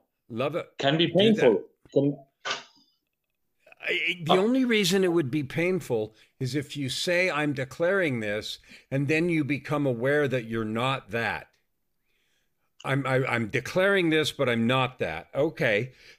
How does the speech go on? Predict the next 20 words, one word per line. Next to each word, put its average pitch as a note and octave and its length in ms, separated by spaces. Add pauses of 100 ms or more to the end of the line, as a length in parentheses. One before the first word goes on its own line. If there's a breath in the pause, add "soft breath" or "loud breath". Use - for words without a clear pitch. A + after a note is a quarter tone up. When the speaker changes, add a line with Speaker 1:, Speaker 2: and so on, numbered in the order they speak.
Speaker 1:
that's D3+ 240
not F3+ 220
painful. B2+ 440
That C3+ 200
is D3 180
a, B2 280 (100)
a A2+ 160
choice. G2+ 800 (440 soft breath)
I'm C#3 260
still F#3 400
going D3 440
to C3+ 120
be C#3+ 260
that, A#2+ 360 (100)
and G#2+ 300
I'm A2 160
declaring E3+ 760
that D#3 140
I'm D#3 180
that, B2 400